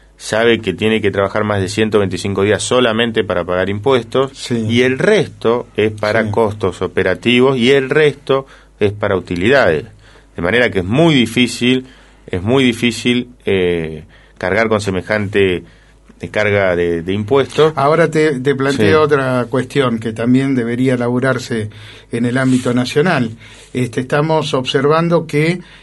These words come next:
Speaker 2: eh, nuestras cooperativas, que están muy mal, pero tampoco pueden, este, ampliar su esquema de negocio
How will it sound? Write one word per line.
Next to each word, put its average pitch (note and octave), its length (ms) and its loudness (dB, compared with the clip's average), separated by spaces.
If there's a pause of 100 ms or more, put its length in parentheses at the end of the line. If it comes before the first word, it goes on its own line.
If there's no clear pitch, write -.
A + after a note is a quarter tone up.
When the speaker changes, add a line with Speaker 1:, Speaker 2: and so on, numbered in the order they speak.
(160)
Speaker 2:
eh, B2 460 0
nuestras D3+ 500 0
cooperativas, C3+ 760 -2
que - 120 -12
están B2 300 -2
muy C#3+ 320 2
mal, C#3+ 460 0 (400)
pero B2+ 240 -2
tampoco E3+ 480 -2
pueden, F3 440 0
este, B2+ 360 0
ampliar C#3+ 480 2
su C#3 220 -2
esquema D#3 400 -2
de C#3+ 120 2
negocio E3 720 0